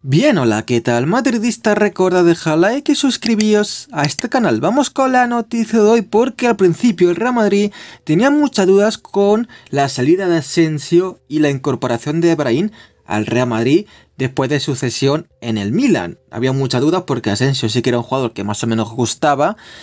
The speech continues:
pero bueno, sabemos que Asensio nunca dio lo que podía o era capaz de dar.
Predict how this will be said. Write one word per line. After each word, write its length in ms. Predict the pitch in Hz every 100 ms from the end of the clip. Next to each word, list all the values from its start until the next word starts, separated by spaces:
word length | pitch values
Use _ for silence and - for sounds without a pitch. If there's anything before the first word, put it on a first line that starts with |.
| - -
pero 160 | 117 113
bueno, 160 | 120
sabemos 400 | 110 104 107 120
que 380 | - 117 101 95
Asensio 360 | 78 - 113 117
nunca 320 | 113 113 117
dio 240 | 113 117
lo 200 | 127 117
que 340 | - 101 95 90
podía 480 | 110 104 107 110 -
o 160 | - 110
era 160 | 110 110
capaz 280 | 104 117
de 120 | 107 107
dar. 300 | 127 117